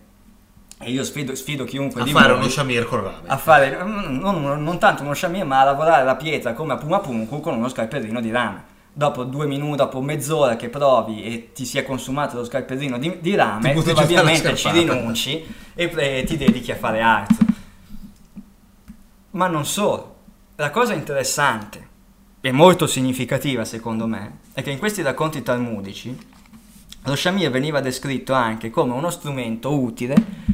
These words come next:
Speaker 1: a creare dei forellini nel terreno, dei forellini, dei fori nel terreno,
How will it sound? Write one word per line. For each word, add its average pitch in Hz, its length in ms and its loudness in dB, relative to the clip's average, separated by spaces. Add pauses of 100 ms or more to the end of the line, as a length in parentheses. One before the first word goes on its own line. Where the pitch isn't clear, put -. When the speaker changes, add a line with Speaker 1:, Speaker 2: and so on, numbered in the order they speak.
(140)
Speaker 1:
a 151 120 0
creare 156 500 4
dei 160 180 0
forellini 147 840 -4
nel 117 240 -4
terreno, 110 600 -8
dei 120 100 -8
forellini, 113 460 -4
dei 143 160 -4
fori 113 480 0
nel 120 220 -4
terreno, 113 600 -8